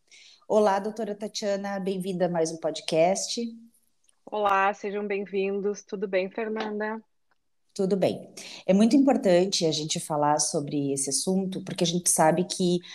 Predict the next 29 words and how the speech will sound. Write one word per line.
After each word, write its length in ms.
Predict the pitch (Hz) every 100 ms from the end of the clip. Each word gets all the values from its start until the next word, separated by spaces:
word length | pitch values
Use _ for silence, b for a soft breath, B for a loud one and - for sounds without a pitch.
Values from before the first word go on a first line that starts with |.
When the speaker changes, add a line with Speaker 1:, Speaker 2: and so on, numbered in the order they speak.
| B B
Speaker 1:
além 260 | 165 190
das 140 | 208 202
infecções, 720 | 190 180 - - 156 170 214
são 180 | 214 202
as 80 |
doenças 400 | 196 190 180 185
cardíacas 600 | - 175 165 160 170 190 180
um 100 | 175
dos 140 | 180
principais, 760 | 185 175 - - 156 180 214 - B B B
eh, 100 | 190
problemas, 640 | 185 208 180 180 196 175 -
complicações 760 | 175 180 190 202 - 180 185
das 140 | 190
doenças 380 | 190 180 180 170
reumáticas. 640 | 208 196 - - - - - B B B B
Então, 720 | 285 - 208 185 202 185 - -
pra 120 | 220 196
gente 300 | 208 - 302
minimizar 600 | 285 247 226 185 175 175
esses 320 | 190 - 175
danos 600 | 151 165 185 208 185 160
vasculares, 840 | 165 160 - 156 147 170 170 143 - b b
diminuindo 520 | 156 170 175 175 180
inclusive 440 | 190 180 160 170 170
o 60 |
risco 300 | 170 165 -
de 100 | 175
aterosclerose, 1200 | 156 165 160 - - 143 139 160 175 170 156 180